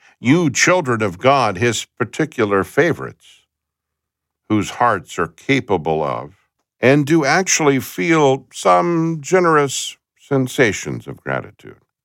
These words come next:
What do you think of your conduct towards such a benefactor? I speak particularly to you,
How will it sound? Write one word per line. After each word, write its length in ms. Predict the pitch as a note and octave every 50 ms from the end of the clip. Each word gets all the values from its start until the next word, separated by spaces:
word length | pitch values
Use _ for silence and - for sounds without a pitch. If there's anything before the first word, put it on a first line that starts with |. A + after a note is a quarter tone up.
| _ _ _ _ _ _ _ _ _ _ _ _ _
What 260 | - - - - -
do 80 | - D3+
you 300 | D3 C3+ B2+ B2+ A2+ F#2
think 540 | - - - - B2 F#2 C#2 A#1+ A#1 - F#2
of 140 | E2 D#2
your 160 | E2+ E2+ D#2+ D2+
conduct 640 | - - - G#2 F2 B1 A1+ G1+ G1+ G1+ G1+ - _ _ _
towards 520 | - - D#2 C2+ A#1+ A1 A1+ A1 G#1+ -
such 340 | - - - D2+ C#2 - -
a 60 | D2
benefactor? 840 | B1+ - C#2+ B1+ B1 A1 - - B1 A1+ - _ _ A1 G1+ - _ _ _ _ _ _ _ _ _ _ _ _ _ _ _ _ _ _ _
I 180 | - D#2+ E2 D2+
speak 440 | - - - - D#2 C2 A1+ - _ _
particularly 840 | - B1+ - - - - - - - A#1+ A#1 - G1+ G#1+ G#1+ - _ _
to 160 | - A#1+ G1+ _
you, 440 | B1+ C2+ C2+ G#2 F#2+ - _ _